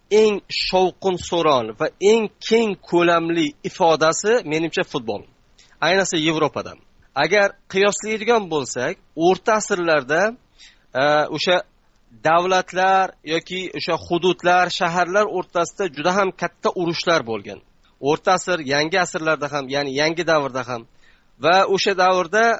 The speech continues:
e, podsholar yoki eng kuchli jangchilar o'sha maydonga chiqib, ular, aytaylik, o'sha urushda asosiy ohangini belgilab bergan. Mana, yigirma birinchi asrga kelib, butun mal-, millatlarni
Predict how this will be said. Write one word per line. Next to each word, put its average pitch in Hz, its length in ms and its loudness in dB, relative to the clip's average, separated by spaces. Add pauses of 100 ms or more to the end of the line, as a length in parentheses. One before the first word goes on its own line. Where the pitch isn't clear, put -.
e, 139 120 -6 (380)
podsholar 175 800 2
yoki 151 380 -4
eng 220 280 2
kuchli - 520 -8 (200)
jangchilar 180 640 0 (160)
o'sha 165 300 -4 (300)
maydonga 165 500 0
chiqib, 226 280 -2 (580)
ular, 175 340 4 (100)
aytaylik, 170 600 -4
o'sha 170 260 -4
urushda 180 500 0 (460)
asosiy 185 560 0 (220)
ohangini 175 600 0
belgilab 143 460 -4
bergan. 101 320 -12 (540)
Mana, 156 200 0
yigirma 175 440 2
birinchi 185 400 -2
asrga 180 460 -2
kelib, 147 320 -2 (380)
butun 160 300 -4 (100)
mal-, 175 280 2
millatlarni 175 880 0